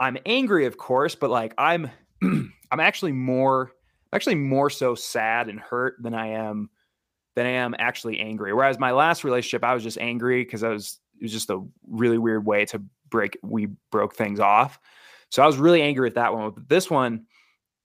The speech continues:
just like, again, what was said in the chat, you grow this relationship with someone and you, it's like they're your best friend, and now they're essentially dead.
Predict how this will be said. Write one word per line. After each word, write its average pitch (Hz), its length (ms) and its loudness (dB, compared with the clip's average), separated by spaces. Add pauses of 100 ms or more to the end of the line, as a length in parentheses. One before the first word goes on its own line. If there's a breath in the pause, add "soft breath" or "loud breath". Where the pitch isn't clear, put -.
(140)
just - 160 -6
like, 123 160 0
again, 117 280 -4
what 101 180 -4
was 107 120 -8
said 127 180 0
in 113 60 -4
the 107 80 -4
chat, 156 480 0 (500)
you 135 760 0 (380)
grow 165 340 4
this 190 200 2
relationship 143 560 -2
with 113 120 -6
someone 110 520 -6 (1040 soft breath)
and 123 880 -2 (280)
you, 123 800 0 (920)
it's - 120 -2
like 160 140 2
they're 160 120 2
your 131 180 2
best - 300 -2
friend, 123 400 -2
and 117 220 -4
now 127 580 -2 (560)
they're 120 140 0
essentially 127 420 -4
dead. 95 480 -4